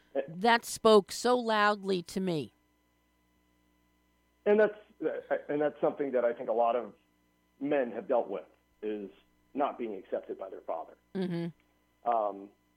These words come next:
Speaker 1: so I, I thought that was an important kind of theme, and it, so I, I knew that I wanted to craft the narrative, uh, with that in mind. But we just kept watching the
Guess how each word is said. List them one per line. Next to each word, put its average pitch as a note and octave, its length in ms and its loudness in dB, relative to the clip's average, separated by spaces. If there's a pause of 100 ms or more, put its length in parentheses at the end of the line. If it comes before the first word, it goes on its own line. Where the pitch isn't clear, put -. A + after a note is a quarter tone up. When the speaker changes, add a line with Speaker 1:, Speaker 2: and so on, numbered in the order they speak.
(300)
Speaker 1:
so G3+ 80 6
I, E3+ 360 6
I - 40 4
thought - 180 2
that B2+ 120 4
was A#2 100 -8
an B2+ 80 -6
important A#2+ 460 -8 (280)
kind A#2+ 120 -6
of G2+ 80 -12 (120)
theme, A#2+ 400 -10 (420)
and A#2+ 100 -6
it, A#2 200 -8
so C3 60 2
I, B2 160 0 (100)
I - 20 -4
knew F3+ 200 -2
that D#3+ 120 6
I C#3+ 80 4
wanted C3+ 300 0
to B2+ 80 0
craft B2+ 420 0
the - 60 -8
narrative, A#2 500 -4 (720)
uh, G#2 200 2 (120)
with - 140 -20
that A#2+ 200 -2
in A2+ 160 -8
mind. A#2 380 -8 (800)
But C3+ 320 4
we D3 120 -4
just D#3 180 -6 (960)
kept E3 200 2
watching C#3 380 0
the C3+ 80 -4